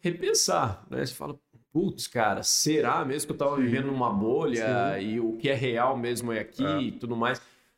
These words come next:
Speaker 1: A preparação, a gente não tá preparado com isso, pra isso, né?
Speaker 2: Não.
Speaker 1: Aos quinze anos,
Speaker 2: Você
Speaker 1: né?
Speaker 2: nunca tá preparado pra frus-, pra frustração, cara.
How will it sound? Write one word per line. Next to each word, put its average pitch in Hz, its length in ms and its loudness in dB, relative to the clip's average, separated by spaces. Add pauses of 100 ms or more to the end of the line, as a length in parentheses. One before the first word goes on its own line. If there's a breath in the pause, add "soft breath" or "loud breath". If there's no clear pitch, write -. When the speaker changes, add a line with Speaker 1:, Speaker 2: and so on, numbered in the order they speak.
(140)
Speaker 1:
A - 60 -20
preparação, 165 560 2
a 131 40 0
gente 156 220 -2
não 190 80 -2
tá - 220 -2
preparado 107 640 -2
com 110 180 -4
isso, 101 200 -4
pra 123 220 2
isso, 104 340 -2
né? 98 120 2
Speaker 2:
Não. 120 200 0
Speaker 1:
Aos 110 140 0
quinze 104 340 -4
anos, 98 280 -4
Speaker 2:
Você 160 80 2
Speaker 1:
né? 160 60 4
Speaker 2:
nunca 170 140 0
tá 175 120 -4
preparado 143 440 -2
pra 147 120 -2
frus-, 156 280 -6
pra - 280 -2
frustração, 147 680 -2
cara. 95 420 -6